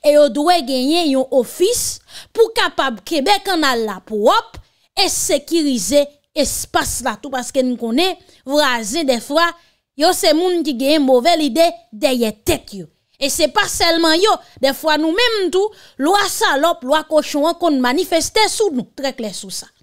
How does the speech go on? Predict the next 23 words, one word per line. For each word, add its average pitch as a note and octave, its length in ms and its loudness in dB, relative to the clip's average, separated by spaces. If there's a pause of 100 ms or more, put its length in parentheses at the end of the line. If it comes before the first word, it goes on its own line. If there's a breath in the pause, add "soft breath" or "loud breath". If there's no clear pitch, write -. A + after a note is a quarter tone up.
(240)
Pour C#5+ 100 4
nous D#5+ 380 2
avancer, F#4 320 0
mes D#4 120 0
chers B3+ 300 -4
compatriotes, C#4+ 680 -2
pas B4 80 -2 (120)
oublier, C#4+ 400 0 (720)
kanal D5 400 2
irigasyon F4 600 2
sa C4+ 240 0
k B3+ 140 -6
ap B3+ 120 -10
konstwi, D#4+ 480 -2 (800)
li G#4 140 4
pral C5+ 340 2
rouze F#4 480 2
plis F4+ 300 -4
pase D4 420 -2
twa D4+ 360 -2
mil C#4+ 220 -4
ekta B3+ 420 -4
tè. A#3 220 -10